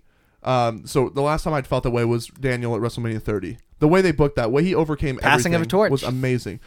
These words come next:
Speaker 1: But how ironic is it that it, with Kofi, it, it came at the hands of,
Speaker 2: Yeah.
Speaker 1: or it, it came at the defeat of Daniel
Speaker 2: Yeah.
Speaker 1: Bryan.
Speaker 2: I,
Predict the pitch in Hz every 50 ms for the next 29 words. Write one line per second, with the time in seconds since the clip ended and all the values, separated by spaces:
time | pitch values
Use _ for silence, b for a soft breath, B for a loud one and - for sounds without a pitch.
0 | B B B 127 B - 156 143 127 - 147 170 185 202 196 175 170 170 170 170
1 | 156 139 - 127 127 131 117 104 - b b b b b 123 120 - - 113 107
2 | - - 131 131 - - - 165 156 147 - 120 113 123 - - - - - 127
3 | 123 - 156 143 135 127 127 117 107 - _ _ _ - 120 117 117 143 135 127
4 | 123 123 113 117 156 160 151 143 - - _ _ - 120 127 147 151 147 156 151
5 | - 202 180 170 147 151 139 131 - - 175 156 123 120 131 127 247 262 190 117
6 | 117 113 82 50 50 50 - - _ b b b b b b b b - 185 214
7 | 240 240 214